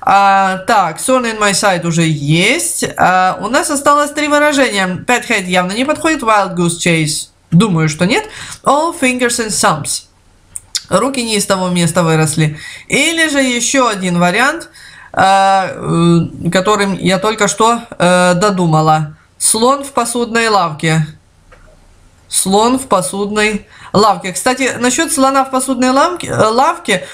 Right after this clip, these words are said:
у них есть такое выражение. Слон в посудной лавке. Это, кстати, калька с ру-, с английского языка. Это выражение для русского языка не характерное, насколько, во всяком случае, я знаю. Э, у них это звучит an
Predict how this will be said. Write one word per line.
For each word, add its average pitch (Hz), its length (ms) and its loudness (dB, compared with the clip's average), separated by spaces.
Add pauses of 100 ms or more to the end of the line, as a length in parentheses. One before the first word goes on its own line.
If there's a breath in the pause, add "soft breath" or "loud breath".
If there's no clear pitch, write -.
у 214 120 0
них 277 240 2
есть 269 260 0
такое 269 300 0
выражение. 175 880 0 (500 soft breath)
Слон 233 440 2
в - 100 -8
посудной 220 540 0
лавке. 196 320 0
Это, 226 300 -2
кстати, 240 380 -2
калька 208 460 0
с - 80 -8
ру-, 202 220 -4
с 180 100 0
английского 208 540 0
языка. 208 560 0 (360 loud breath)
Это 226 600 2
выражение 226 560 0
для 214 160 0
русского 233 300 0
языка 208 280 0
не 220 120 -6
характерное, 180 760 2
насколько, 180 540 2
во 170 40 -6
всяком 190 260 -2
случае, 175 320 0
я 185 140 2
знаю. 156 420 2 (540 loud breath)
Э, 190 380 4
у 185 140 -4
них 254 200 2
это 240 220 0
звучит 240 500 -2
an 180 640 0